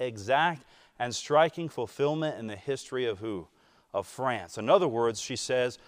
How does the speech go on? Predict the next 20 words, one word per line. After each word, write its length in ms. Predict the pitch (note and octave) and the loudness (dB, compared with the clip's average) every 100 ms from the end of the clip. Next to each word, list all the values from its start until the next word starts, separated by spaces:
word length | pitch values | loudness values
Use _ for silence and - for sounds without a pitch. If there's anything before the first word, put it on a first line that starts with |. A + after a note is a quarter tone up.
| - _ | -20 _
"What 220 | C3+ D3 A#2+ | 6 6 6
happened 480 | D3 D#3 E3+ F#3 D#3+ | 2 0 0 -2 -4
in 140 | C3 - | -6 -4
Egypt 500 | E3 G3 C#3+ B2+ B2 | -4 -2 -4 -6 -6
with 140 | A#2+ | -8
Pharaoh 720 | - E3 F#3+ C#3 F#2+ F#2 G#2 _ - - _ | -2 2 2 2 0 -2 -6 _ -20 -20 _
was 240 | B2 B2+ G#2+ | 4 4 2
repeated 720 | C3 B2+ - G3+ G#3+ F#3+ D#3 | -4 -4 -8 -4 0 0 0
again 1000 | C3 A2+ G2+ A2 G3+ E3 F#2+ G#2+ F3+ E3+ _ _ _ _ | -2 -4 -4 -2 -2 -2 -4 -8 -10 -12 _ _ _ _
by 320 | G#2 A2+ B2 | 2 4 4
who? 380 | A#2+ C#3 A#2 E2 - - - _ | 2 -2 -2 -4 -12 -20 -20 _
France." 920 | - - B2+ G#2+ E2+ - - - - _ _ _ _ _ | -14 -4 -2 -2 -6 -16 -14 -14 -18 _ _ _ _ _
Now, 180 | G#2+ G#2 | 2 2
this 220 | A2 E3+ | 2 -4
is 140 | C3 A2+ | -6 -2
where 180 | B2 | -2
it 80 | G#2+ | -2
gets 280 | G2+ A2+ - | -2 -2 -4
pretty 500 | - - B2 A#2 G#2+ - | -10 -6 -4 -4 -10 -14
exciting. 580 | F#2+ - A2+ G2 D#2 | -14 -4 -2 -2 -6